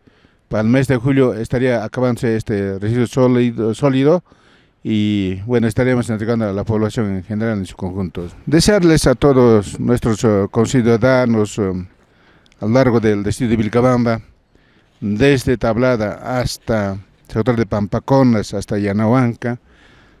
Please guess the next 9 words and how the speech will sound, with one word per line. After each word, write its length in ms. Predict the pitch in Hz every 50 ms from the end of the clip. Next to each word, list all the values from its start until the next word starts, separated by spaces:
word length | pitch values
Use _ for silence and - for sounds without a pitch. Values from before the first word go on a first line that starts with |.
| _ _ _
Bueno, 380 | 165 160 208 214 185 143 127
de, 200 | 120 113 117 120
de, 680 | 120 147 175 101 101 98 104 185 170 165 175 - - -
que 120 | - 165
se 80 | 160 -
llama, 140 | 170 160 160
más 160 | 160 170 -
que 80 | - 170
todo, 440 | 160 190 196 185 190 185 180 151